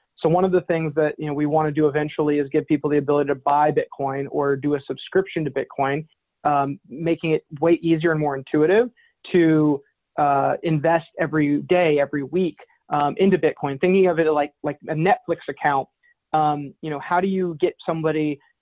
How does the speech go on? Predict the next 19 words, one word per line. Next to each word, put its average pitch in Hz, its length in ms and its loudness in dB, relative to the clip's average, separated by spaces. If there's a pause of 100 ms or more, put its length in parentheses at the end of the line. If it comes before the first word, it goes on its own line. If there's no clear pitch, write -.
(100)
uh, 143 260 0 (100)
to 170 80 0
invest 156 380 0
in 151 100 -2
Bitcoin? 151 500 -2
You 147 80 -2
have 156 100 -2
to 175 80 -4
make 156 140 -2
it - 140 -8
easy. 165 440 0 (220)
Most 196 300 2
people 185 240 2
don't 165 200 0
wanna 165 180 -2
do 160 360 2 (260)
ten 170 200 0
thousand 151 320 0
dollars, 151 500 -2